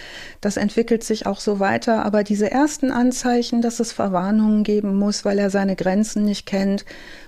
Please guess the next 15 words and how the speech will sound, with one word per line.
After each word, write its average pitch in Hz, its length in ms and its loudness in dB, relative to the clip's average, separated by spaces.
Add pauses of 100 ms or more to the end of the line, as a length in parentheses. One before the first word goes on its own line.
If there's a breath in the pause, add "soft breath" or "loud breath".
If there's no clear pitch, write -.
(100)
sehr 226 420 2
selbstüberzeugter 202 1400 0
junger 196 420 0
Mann 190 300 0
auch 190 240 -2
in 185 140 -2
der 190 240 0
Zeit, 190 420 0
das, - 400 -4
da 185 120 -2
gibt's 190 220 -4
schon 175 200 0
die 196 120 -2
ersten 165 360 -2
Aussagen 156 640 -6